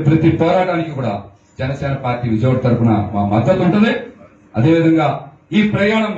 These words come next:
ఎంతవరకు కొనసాగినా కూడా మేము కూడా మీతో పాటు కలిసి ప్రయాణం చేస్తాం. రేపు సాయంత్రం ఆరు గంటలకి జరిగేటువంటి కార్యక్రమానికి షుబ్లీ గారు, ఫతావుల్ గారు, రఫీ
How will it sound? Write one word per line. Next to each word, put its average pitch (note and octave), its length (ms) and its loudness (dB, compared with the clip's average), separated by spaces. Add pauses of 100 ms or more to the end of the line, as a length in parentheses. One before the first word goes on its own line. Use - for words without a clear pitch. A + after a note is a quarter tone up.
(120)
ఎంతవరకు G#3+ 440 -2
కొనసాగినా E3+ 480 -2
కూడా E3 140 -2 (680)
మేము C#3 220 0
కూడా C#3+ 180 2
మీతో D3 260 0
పాటు C3+ 220 0
కలిసి A#2 180 -6 (100)
ప్రయాణం D3+ 320 0
చేస్తాం. F#3 260 0 (480)
రేపు A2+ 240 0
సాయంత్రం A#2+ 400 -4
ఆరు D#3 200 2
గంటలకి - 380 -4 (160)
జరిగేటువంటి C3+ 540 -2
కార్యక్రమానికి B2 600 0 (360)
షుబ్లీ A2+ 340 2
గారు, A#2 160 4 (100)
ఫతావుల్ A#2+ 460 0
గారు, A2+ 160 -2
రఫీ B2+ 180 -2